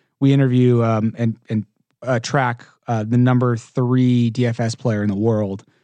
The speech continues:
this twenty-six-year-old kid named Martin Crowley, who makes, uh, uh, probably two million a year doing D F S.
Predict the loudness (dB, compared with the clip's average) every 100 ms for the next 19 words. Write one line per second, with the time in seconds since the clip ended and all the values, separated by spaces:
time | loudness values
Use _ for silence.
0 | _ -6 -2 0 0 0 -2 0 -2 0
1 | -2 -2 -2 -2 -2 -6 -6 -4 -2 -4
2 | -6 -12 _ _ _ 0 2 2 -2 -4
3 | -2 -2 -4 -6 -8 -10 -10 _ -4 -2
4 | 0 2 2 2 0 0 0 0 -2 -6
5 | -6 -6 -8 -8 -8 -6 -8